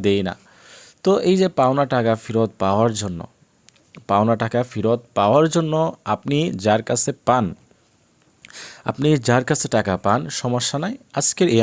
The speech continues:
আমলটি আপনাদের জন্য। অনেক ধরনের টাকা পয়সার লেনদেন আপনাদের রয়েছে, অনেক টাকার লেনদেন রয়েছে। আপনারা যদি এই আমলটি করেন,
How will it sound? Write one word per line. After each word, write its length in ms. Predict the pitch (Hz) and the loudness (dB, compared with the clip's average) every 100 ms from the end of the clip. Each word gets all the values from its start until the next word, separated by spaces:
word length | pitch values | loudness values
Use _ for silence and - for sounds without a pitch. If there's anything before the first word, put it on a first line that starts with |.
| 113 | 4
আমলটি 240 | 123 131 | 2 0
আপনাদের 420 | 101 - 98 95 90 | -4 -2 -2 -2 -2
জন্য। 180 | 92 90 120 - _ _ - _ - | -2 -4 -6 -12 _ _ -20 _ -2
অনেক 200 | 170 196 | 0 2
ধরনের 320 | 165 156 127 104 | 2 2 2 0
টাকা 160 | 107 107 | 0 0
পয়সার 280 | 104 107 113 98 | 0 0 0 2
লেনদেন 340 | 110 110 135 180 104 | 2 2 0 -2 -2
আপনাদের 340 | - 113 110 95 | -2 0 2 4
রয়েছে, 400 | 104 127 131 175 190 - _ | 4 4 2 2 0 -2 _
অনেক 240 | 127 185 190 135 | -2 0 0 0
টাকার 220 | 123 113 107 107 | 2 0 0 0
লেনদেন 340 | 110 110 131 131 | 0 0 -2 0
রয়েছে। 340 | 110 113 - 185 233 - - - _ | 0 2 0 -2 -4 -14 -20 -20 _
আপনারা 340 | - 139 180 180 170 | -10 -4 0 2 2
যদি 180 | 175 190 - | 2 0 0
এই 80 | 113 110 | 0 0
আমলটি 300 | 139 156 170 156 | -2 -4 -4 2
করেন, 260 | 156 170 | 4 4